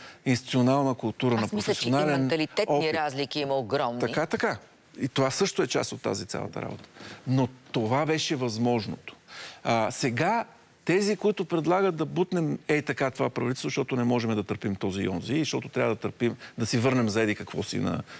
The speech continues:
Speaker 1: лично запимам, както се казва, те не предлагат абсолютно никаква визия. Защото ако визията е,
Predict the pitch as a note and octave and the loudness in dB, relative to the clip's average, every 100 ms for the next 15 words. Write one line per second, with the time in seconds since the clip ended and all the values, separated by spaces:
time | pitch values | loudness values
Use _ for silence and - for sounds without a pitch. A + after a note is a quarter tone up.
0 | - A#2 A#2+ - G#2+ F#2+ A2+ - - - | -2 0 0 0 0 0 -4 -20 -20 -20
1 | - G2+ G2+ A2 - F2+ F2+ G2 - - | -8 -2 0 0 0 -2 -2 -4 -6 -8
2 | - - - - F#2+ - - - - - | -8 -10 -8 -8 -8 -8 -10 -16 -18 -16
3 | - B3 B3 A#3 G3 F3 E3+ F3+ D#3+ C#3 | 0 2 4 2 0 0 2 0 0 -4
4 | - E3 F3+ G3+ - F3 D3 C3 - A2+ | 0 2 4 4 2 0 0 0 -4 -2
5 | G#2 F2+ - - - - - - - - | 0 0 -4 -14 -20 -20 -20 -20 -20 -12
6 | - C3 - A#3 B3 A3 - B2 - G#2 | -2 -2 2 2 4 2 2 -2 -2 -2
7 | D#3+ A3+ A#3+ - F3 D3 A#2+ | 0 2 0 2 2 4 0